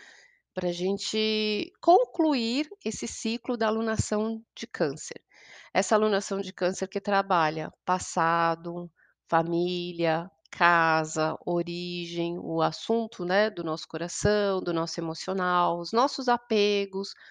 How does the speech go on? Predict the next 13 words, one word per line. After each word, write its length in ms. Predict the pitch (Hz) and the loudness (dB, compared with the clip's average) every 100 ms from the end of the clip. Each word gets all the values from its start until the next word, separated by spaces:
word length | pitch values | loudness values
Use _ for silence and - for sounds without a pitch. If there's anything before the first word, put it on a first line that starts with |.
| - - - - | -20 -20 -8 -2
as 120 | 180 | 4
nossas 340 | 214 247 240 | 4 4 0
lembranças. 920 | 240 240 226 202 208 208 214 - 196 - - - _ | -2 -2 0 2 4 4 2 -2 -2 -4 -18 -20 _
Então 180 | 185 180 | 2 6
é 80 | 196 | 4
um 80 | |
ciclo 480 | 202 - 254 285 262 | 2 -2 0 0 0
que 100 | - | 0
a 40 | 214 | 2
gente 260 | 185 - | 0 -2
trabalhou 640 | - 165 165 156 156 151 | -2 2 6 4 4 -2
tudo 320 | 151 - 165 170 | -4 -12 -6 -4
isso, 480 | 160 175 - 285 | -2 -6 -6 -8